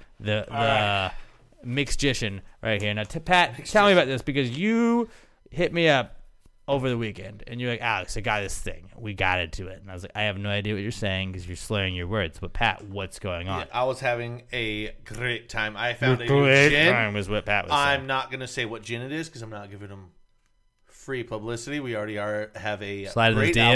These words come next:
Speaker 2: alcohol
Speaker 1: you have,
Speaker 2: sponsor.
Speaker 1: if you have
Speaker 2: Yeah,
Speaker 1: gin.
Speaker 2: yeah, I mean, I've tweeted about it. So if you haven't seen it already, ask me. It is the best gin I've ever had in my life. It's fucking phenomenal. And I was on their website, and I was scrolling through, and I find, uh,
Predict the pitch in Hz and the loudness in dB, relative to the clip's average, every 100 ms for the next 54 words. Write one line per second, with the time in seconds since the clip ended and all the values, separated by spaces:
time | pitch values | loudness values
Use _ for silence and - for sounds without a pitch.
0 | 135 120 107 113 113 110 127 113 104 104 | 6 4 6 6 6 2 -2 -2 0 2
1 | 107 104 156 147 156 160 147 135 131 131 | 4 6 6 6 2 0 0 0 -2 -2
2 | 127 - 165 156 151 156 151 151 - _ | -4 2 2 2 2 4 4 0 -6 _
3 | _ - 131 120 123 123 113 - 135 123 | _ -2 0 0 -2 -2 -4 -8 -6 -4
4 | 127 120 117 123 - 143 139 120 131 - | -4 -4 0 0 0 -8 -8 -4 -4 -4
5 | 131 123 120 110 113 - - 113 175 214 | -4 -2 -2 -6 -10 -18 -20 -6 -2 2
6 | 220 - 147 139 127 113 110 104 101 92 | 0 2 -2 0 -2 -2 -2 -2 -6 -8
7 | 98 120 - 131 - - 131 131 147 147 | -8 -10 -8 -8 -8 -10 -6 -6 -6 -6
8 | 127 131 147 165 220 320 320 - 147 82 | -6 -2 -4 -4 -4 -4 -2 0 0 0
9 | - _ _ _ _ 131 135 - - 269 | -12 _ _ _ _ -4 -4 -4 2 6
10 | 262 254 285 311 254 175 160 - 226 220 | 6 4 -2 0 2 2 -2 -2 -2 -2
11 | 190 185 185 185 185 | 0 2 4 4 2